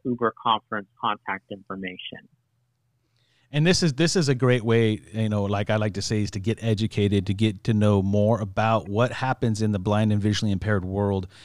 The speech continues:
Speaker 2: Even if you don't particularly need it at that moment, it's great to have the information yourself so you could help somebody, one of your brothers and sisters in the community that you could really relay some information to, 'cause they might need it.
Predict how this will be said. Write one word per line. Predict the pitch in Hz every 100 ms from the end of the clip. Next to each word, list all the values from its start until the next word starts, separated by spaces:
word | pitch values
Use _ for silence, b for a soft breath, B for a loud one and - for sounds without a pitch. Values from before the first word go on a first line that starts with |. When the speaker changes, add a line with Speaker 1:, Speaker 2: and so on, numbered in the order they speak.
| B
Speaker 2:
Even | 156 156 175
if | -
you | 117 131
don't | 143 139 139 -
particularly | 110 139 123 139 117
need | 107 117 127
it | 131
at | 127 120
that | 127
moment, | 113 117 127 135 131 B B
it's | - 131
great | - 135 131
to | 139
have | 117 131
the | 117
information | 117 - 117 117 - 113
yourself | 98 - 110 110
so | -
you | 110
could | 104 101
help | - 113
somebody, | - 123 107 110 107 107
one | 110
of | 110
your | 107
brothers | 98 107 104 104
and | 104 101
sisters | - 117 - 110
in | 110
the |
community | 101 110 117 110 101 98 B B B
that | 110
you | 117
could | 117 113
really | 120 110
relay | 107 107 113
some | 107 110
information | 113 - 110 113 - 110
to, | - 101 95 b b
'cause | - 113
they | 127 151
might | 113 90
need | 92
it. | 80